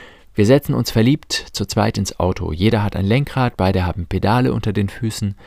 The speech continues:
Wir schauen einander verliebt an und, tja, kommen nicht richtig in die Gänge. Einer gibt Gas, der andere bremst, einer dreht nach links, der andere nach rechts. Fantastische Möglichkeiten, jetzt zu streiten. Ja, und manche Unfälle, die da entstehen,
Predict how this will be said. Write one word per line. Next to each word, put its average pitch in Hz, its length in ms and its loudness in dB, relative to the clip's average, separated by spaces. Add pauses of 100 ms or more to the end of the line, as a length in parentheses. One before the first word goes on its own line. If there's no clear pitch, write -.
(240)
Wir - 80 -4
schauen 110 260 4
einander 92 380 2
verliebt 98 540 0
an 147 220 2
und, 143 480 -2 (460)
tja, - 340 -2 (360)
kommen 107 160 0
nicht 107 180 0
richtig - 240 -6
in 127 80 0
die 123 120 2
Gänge. 139 300 0 (320)
Einer 101 220 2
gibt - 220 -4
Gas, 135 300 2
der 87 100 -2
andere 90 220 -2
bremst, 120 500 -2
einer 85 180 -4
dreht 76 220 -10
nach 87 160 -8
links, 120 400 -2
der - 100 -4
andere 82 220 -4
nach - 200 -6
rechts. - 520 -4 (560)
Fantastische - 800 -4
Möglichkeiten, 104 840 -4 (240)
jetzt - 360 -4
zu 95 100 -6
streiten. 78 640 -10 (1400)
Ja, 101 100 2
und 101 80 6
manche 104 240 2
Unfälle, 120 540 0
die 120 140 -4
da 110 200 -4
entstehen, 110 640 -4